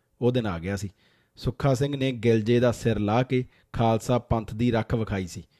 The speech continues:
ਤੇ ਆਪਣੇ ਲਈ ਪੰਥ ਦਾ ਗਵਾਚਿਆ ਹੋਇਆ ਭਰੋਸਾ ਮੁੜ ਹਾਸਲ ਕਰ ਲਿਆ ਸੀ। ਬਾਬੇ ਦੇ ਉਹਨਾਂ ਬੋਲਾਂ ਨੇ ਹੁਣ ਸਾਡੇ ਚਿਹਰਿਆਂ 'ਤੇ ਮੁਸਕਰਾਹਟ ਲੈ ਆਂਦੀ ਸੀ।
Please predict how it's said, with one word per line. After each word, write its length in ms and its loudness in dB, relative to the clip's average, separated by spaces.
ਤੇ 80 2
ਆਪਣੇ 320 0
ਲਈ 240 2
ਪੰਥ 220 0
ਦਾ 140 0
ਗਵਾਚਿਆ 480 0
ਹੋਇਆ 200 2
ਭਰੋਸਾ 460 -2
ਮੁੜ 220 2
ਹਾਸਲ 280 -2
ਕਰ 180 -8
ਲਿਆ 180 -8
ਸੀ। 120 -18
ਬਾਬੇ 320 0
ਦੇ 140 0
ਉਹਨਾਂ 200 -2
ਬੋਲਾਂ 360 -2
ਨੇ 140 -6
ਹੁਣ 80 -6
ਸਾਡੇ 300 0
ਚਿਹਰਿਆਂ 320 -2
'ਤੇ 200 -6
ਮੁਸਕਰਾਹਟ 540 -2
ਲੈ 180 -4
ਆਂਦੀ 220 -14
ਸੀ। 140 -20